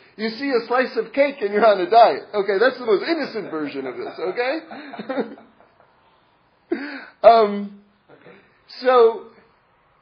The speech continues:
so, so now the next question comes. Well,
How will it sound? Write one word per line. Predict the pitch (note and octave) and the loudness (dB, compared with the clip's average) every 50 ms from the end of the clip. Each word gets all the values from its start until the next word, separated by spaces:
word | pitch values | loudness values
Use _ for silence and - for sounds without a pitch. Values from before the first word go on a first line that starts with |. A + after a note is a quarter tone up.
| _ _ _ _ _ _ _ | _ _ _ _ _ _ _
so, | A3+ - - - A#3+ A#3+ A#3+ A#3+ A#3 A3+ - - - _ _ _ _ _ _ _ _ _ _ _ _ _ _ _ _ _ _ _ _ _ _ _ _ | -20 -20 -4 -2 0 2 4 4 2 2 -2 -10 -18 _ _ _ _ _ _ _ _ _ _ _ _ _ _ _ _ _ _ _ _ _ _ _ _
so | - - - B3 A3+ A3 A#3 - E3+ F3 E3+ | -20 -4 0 4 4 4 4 2 -6 -10 -8
now | G#3 A3+ A#3+ B3+ B3 | -2 2 2 2 2
the | C4 D4 | 2 0
next | D4 E4 F4+ - - - | 0 0 -2 -2 -10 -8
question | - D4+ C#4 C#4 - - - F#3+ E3 D#3 | -6 -4 -4 -4 -6 -12 -12 -12 -12 -10
comes. | - D3 A#2 G2+ F#2 - - - _ _ _ _ _ _ _ _ _ _ _ _ _ _ _ _ _ _ _ _ _ _ _ _ _ _ _ _ _ _ _ _ _ _ _ _ _ - | -8 -8 -10 -10 -12 -20 -20 -20 _ _ _ _ _ _ _ _ _ _ _ _ _ _ _ _ _ _ _ _ _ _ _ _ _ _ _ _ _ _ _ _ _ _ _ _ _ -8
Well, | G#3 B3+ D4+ E4 C#4 F#3 G3+ A#3 A3+ | -2 2 2 4 4 2 0 -4 -8